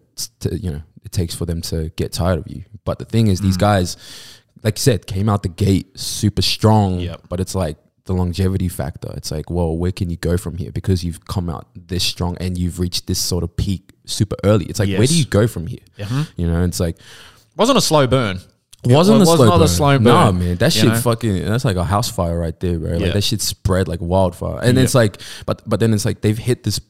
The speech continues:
Speaker 1: you know, most of the acts in the scene have sort of hit this point where it's like, yeah, like, you know,
Speaker 2: Plateau.
Speaker 1: oh, yeah, it's like
Speaker 2: Mm.
Speaker 1: e-, everyone's sort of at this point where it's like, okay, now it's like, you know, they got, like,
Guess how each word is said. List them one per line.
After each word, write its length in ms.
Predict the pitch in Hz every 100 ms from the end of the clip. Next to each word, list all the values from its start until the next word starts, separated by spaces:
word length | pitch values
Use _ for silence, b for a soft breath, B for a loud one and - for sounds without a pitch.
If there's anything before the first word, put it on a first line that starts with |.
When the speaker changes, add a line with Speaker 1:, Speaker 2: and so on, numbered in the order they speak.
| _
Speaker 1:
you 100 | 127 92
know, 100 | 92 -
most 260 | - 101 131
of 60 | 101
the 160 | 98
acts 240 | - 107 -
in 60 |
the 60 | 101
scene 160 | - 110
have 100 | 92
sort 140 | 101
of 60 | 90
hit 160 | 120 -
this 120 | 95
point 360 | - 135 127 73
where 160 | 92
it's 140 | 90 101
like, 180 | 76 -
yeah, 260 | 104 113 87
like, 320 | 85 78 -
you 80 | 95
know, 80 |
Speaker 2:
Plateau. 460 | 87 117 110 117 104
Speaker 1:
oh, 40 | B B
yeah, 260 | B 233 214
it's 140 | 226
like 160 | - 107
Speaker 2:
Mm. 260 | 87 98 135
Speaker 1:
e-, 20 |
everyone's 300 | 139 147 131
sort 140 | - -
of 60 |
at 100 | 117
this 120 | - -
point 220 | 131 113
where 100 | 98
it's 80 | -
like, 260 | 80 -
okay, 240 | 104 95 92
now 260 | 92 90
it's 140 | 87 -
like, 200 | 87 -
you 80 | 87
know, 160 | 85
they 160 | 87 90
got, 220 | 87 -
like, 220 | - 64